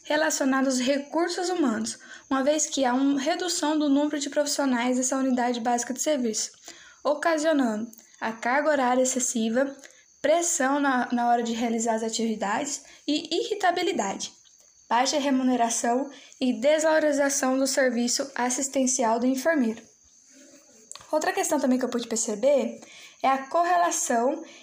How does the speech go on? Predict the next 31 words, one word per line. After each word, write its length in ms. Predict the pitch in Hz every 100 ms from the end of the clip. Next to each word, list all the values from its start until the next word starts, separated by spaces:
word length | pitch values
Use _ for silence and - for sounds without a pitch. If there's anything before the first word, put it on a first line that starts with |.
| -
entre 600 | 254 277 277 285 277 - -
a 200 | 240 254
rede 440 | 247 285 302 311 -
informatizada, 1080 | 339 - 359 349 339 339 349 269 208 247 - - _ - - -
pois 220 | - 262 -
todo 340 | - 370 427
o 20 |
controle 640 | 415 339 - 262 254 240 240
do, 320 | 247 233 226
de 140 | 233
usuários 500 | 254 233 240 240 233
dessa 300 | 220 220 -
unidade 580 | 247 220 233 254 247 247
é 80 | 240
de 120 | 247
forma 520 | 254 262 262 277 294 - - _
escrita, 580 | 285 302 - 262 226 226
ou 60 | 247
seja, 340 | 247 240 233
por 140 | 226 247
meio 220 | 247 247
de 140 | 302
fichas, 600 | 320 - 247 - 214 - - _ - -
separadas 540 | - 254 247 233 233
por 160 | - 247
ordem 400 | 233 247 311 330
alfabética 800 | 311 302 254 220 220 240 - 339 - - -
e 120 | 262
por 320 | 262 294 294
comorbidades, 1040 | - 320 339 339 339 339 233 220 - - - -
hipertensão 920 | 269 269 262 254 247 - 226 254 320